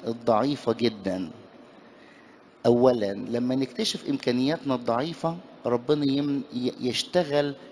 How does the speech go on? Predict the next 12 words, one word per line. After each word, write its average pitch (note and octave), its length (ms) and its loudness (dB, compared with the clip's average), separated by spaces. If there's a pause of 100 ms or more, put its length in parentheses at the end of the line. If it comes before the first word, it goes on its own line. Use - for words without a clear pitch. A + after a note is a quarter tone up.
في - 140 -6
هذه A#2+ 320 -2
الإمكانيات A#2+ 760 0
الضعيفة. G#2 580 0 (720)
وكمان F3 480 0
علشان C#3+ 460 -2
ي-، B2 400 -4 (180)
يأكد B2+ 680 0 (420)
إن B2 220 4
الله B2+ 380 2
هو C#3+ 340 0
اللي A#2+ 220 0